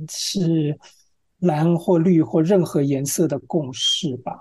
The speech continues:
哦，所以也就是说，我们这个动物保护法在立法院过关斩将的这个过程，其实还是可以说非常顺利了。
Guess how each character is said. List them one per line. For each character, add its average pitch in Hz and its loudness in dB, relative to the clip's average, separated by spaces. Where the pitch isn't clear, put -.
哦， 180 -2
所 180 -2
以 160 2
也 160 2
就 196 0
是 190 -6
说， 185 4
我 170 2
们 156 0
这 170 -2
个 170 2
动 185 0
物 - -4
保 139 -2
护 - -6
法 156 -2
在 170 0
立 170 2
法 143 -4
院 156 0
过 185 2
关 175 2
斩 139 -2
将 156 0
的 143 -4
这 147 -8
个 160 -2
过 165 -2
程， 135 -6
其 160 -2
实 156 -2
还 151 -2
是 180 2
可 170 -2
以 165 4
说 165 0
非 190 0
常 170 0
顺 151 -2
利 143 0
了。 131 -6